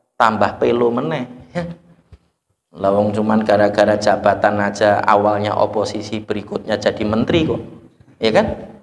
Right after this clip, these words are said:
Cuman gara-gara jaba-, jabatan. Makanya nggak usah heran. Kalau mereka tujuannya bukan untuk menolong agama Allah, ya pasti begitu sifatnya.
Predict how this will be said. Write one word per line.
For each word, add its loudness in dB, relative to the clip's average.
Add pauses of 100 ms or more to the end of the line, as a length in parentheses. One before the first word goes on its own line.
(1000)
Cuman 4
gara-gara 6
jaba-, 2 (240)
jabatan. -2
Makanya 2
nggak 6
usah 6
heran. 0 (480)
Kalau 6
mereka 6
tujuannya 2
bukan 2
untuk 2
menolong 4
agama 2
Allah, -2 (120)
ya 4
pasti 2
begitu -2
sifatnya. -4